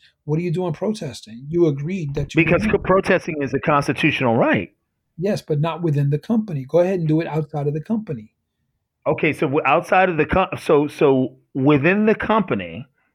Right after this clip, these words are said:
Speaker 2: we do not have the same rights as we do outside of the company as
Speaker 1: If the
Speaker 2: United States
Speaker 1: company told,
Speaker 2: citizens.
Speaker 1: if the company told you before you got the job, "Do you, do, do you agree to these policies?" If you signed yes,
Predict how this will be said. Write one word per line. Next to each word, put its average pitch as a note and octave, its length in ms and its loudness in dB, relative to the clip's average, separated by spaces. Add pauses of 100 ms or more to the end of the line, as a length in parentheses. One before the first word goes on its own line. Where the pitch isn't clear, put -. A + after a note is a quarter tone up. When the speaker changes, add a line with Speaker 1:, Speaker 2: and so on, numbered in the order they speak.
(1120)
Speaker 2:
we E3 280 2
do D#3 180 2
not D3+ 420 4
have C#3 360 -2
the C3 80 -2
same C#3 380 0
rights B2+ 300 2
as A#2 120 -6
we B2+ 120 -2
do A#2+ 220 0
outside A2+ 380 2
of F#2+ 80 -4
the F#2 60 -8
company E2 460 -6 (460)
as A#2+ 120 4
Speaker 1:
If - 60 0
the C#3+ 80 0
Speaker 2:
United B2+ 260 2
States F3 220 2
Speaker 1:
company A#2+ 240 4
told, F#3 260 2
Speaker 2:
citizens. - 20 -
Speaker 1:
if F3 200 -2
the - 80 -8 (100)
company A3 360 2
told F3 480 2
you D#3+ 120 0
before D3 420 0
you F3 140 -2
got E3+ 200 -2
the D#3 80 0
job, C#3+ 400 0
"Do C3+ 100 -6
you, E3 140 0
do, F3 260 4
do D3+ 100 0
you G3 220 2
agree E3 380 0
to D#3 140 -8
these D3 180 -4
policies?" C#3+ 680 -6 (320)
If D#3+ 140 -6
you A3 160 4
signed F3+ 500 -2
yes, C#3+ 600 -4